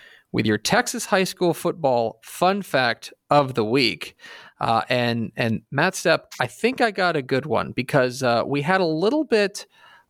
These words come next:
of history made last week, uh, when we had, let me make sure I get this right, for just the, hold on, I can get this right, hold on,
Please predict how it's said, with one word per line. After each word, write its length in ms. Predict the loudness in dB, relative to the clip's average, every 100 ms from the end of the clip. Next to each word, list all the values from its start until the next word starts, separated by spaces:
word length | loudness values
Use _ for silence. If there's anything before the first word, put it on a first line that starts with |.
| _
of 140 | -2
history 640 | -2 -2 0 0 0 2 2
made 520 | 2 0 -2 -6 -8 -12 _ _ _ _
last 460 | -6 0 0 0 -2
week, 440 | 0 0 -6 -12 _ _ _ _ _ _
uh, 300 | -2 0 0 0
when 300 | -2 0 0
we 180 | 0
had, 600 | 0 0 0 -2 -6 -10 -2
let 100 | 0
me 60 |
make 160 | 2 2
sure 160 | 2 2
I 60 |
get 140 | 2 -2
this 200 | -2 0
right, 380 | 0 0 -8 -20 _ _ _ -20 _ _ -12
for 320 | -2 0 0
just 580 | -2 -2 0 -2 -8 -4
the, 720 | 0 4 4 2 2 2 0 -8 _
hold 200 | -10 -8
on, 80 | -8
I 80 | -10
can 80 | -12
get 140 | -12
this 220 | -12 -8
right, 280 | -4 -2 -2
hold 180 | -6 -4
on, 380 | -2 -2 -2